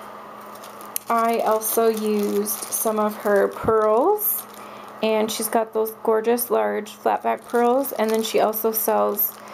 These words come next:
the hearts in there. Um, ivory and white, and these come in a pack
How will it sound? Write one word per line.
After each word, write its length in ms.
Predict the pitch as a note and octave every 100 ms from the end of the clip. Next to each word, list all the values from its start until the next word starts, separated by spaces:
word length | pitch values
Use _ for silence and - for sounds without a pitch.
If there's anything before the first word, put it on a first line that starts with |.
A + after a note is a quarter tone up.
| - - - - -
the 140 | G#3 G#3
hearts 400 | G#3+ G#3 - G3+
in 80 |
there. 440 | G3 F#3+ G3 G3+ -
Um, 240 | G#3 G3 G#3
ivory 400 | - A#3 B3+ D4
and 140 | D4+
white, 380 | B3 G3+ A3 -
and 120 | G3
these 140 | G#3 G#3
come 220 | - G#3+
in 80 | G#3
a 60 |
pack 360 | G3+ G#3 F3+ F#3